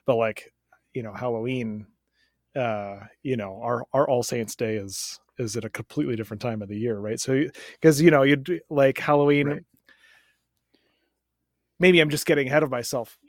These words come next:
Speaker 1: uh, but, you know, the, the way to make a thing like Halloween, a civic holiday like Halloween make sense is to actually go to church on All Saints Day, except that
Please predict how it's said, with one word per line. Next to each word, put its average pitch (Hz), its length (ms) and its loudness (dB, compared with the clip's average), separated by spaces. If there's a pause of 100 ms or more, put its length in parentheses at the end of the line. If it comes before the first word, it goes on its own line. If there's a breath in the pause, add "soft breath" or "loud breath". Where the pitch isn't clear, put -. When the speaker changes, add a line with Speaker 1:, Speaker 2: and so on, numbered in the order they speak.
Speaker 1:
uh, 127 380 0 (160)
but, 131 240 -2
you 151 140 0
know, 113 380 -8
the, 147 180 0
the 151 120 0
way 165 200 4
to 143 100 0
make 139 260 -4 (220)
a 147 80 -12
thing 156 240 -4
like 131 160 -4
Halloween, 135 380 -2
a 113 40 -8
civic 135 300 -8
holiday 127 400 -2
like 110 180 -10
Halloween 120 460 -2
make 120 220 -4
sense 113 260 -10
is 110 120 -14
to 123 120 -14
actually 117 340 -10
go 120 120 -8
to 104 100 -14
church 113 300 -10
on 107 80 -10
All 110 160 -8
Saints 104 280 -14
Day, 143 220 -12
except - 340 -14
that - 100 -20